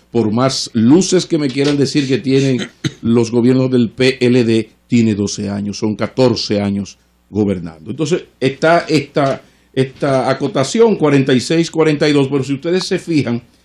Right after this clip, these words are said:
se pone cuarenta y seis en, bajo, debajo de una foto de Lionel y cuarenta y dos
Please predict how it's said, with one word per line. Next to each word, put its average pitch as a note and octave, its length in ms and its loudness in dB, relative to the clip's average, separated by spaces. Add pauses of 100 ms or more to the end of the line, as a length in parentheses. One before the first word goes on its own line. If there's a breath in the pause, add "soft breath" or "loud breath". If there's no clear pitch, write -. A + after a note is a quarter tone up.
(120)
se D3 160 0
pone C#3 440 2
cuarenta D#3 500 2
y C#3+ 100 2
seis F3 640 0
en, A2 220 -4
bajo, A#2+ 580 0
debajo B2 320 0
de D#3 80 2
una D3+ 120 0
foto D3 300 -2
de D3+ 60 4
Lionel C#3 420 2 (320 soft breath)
y F3 160 2
cuarenta D3 540 2
y A#2+ 100 2
dos D3+ 480 2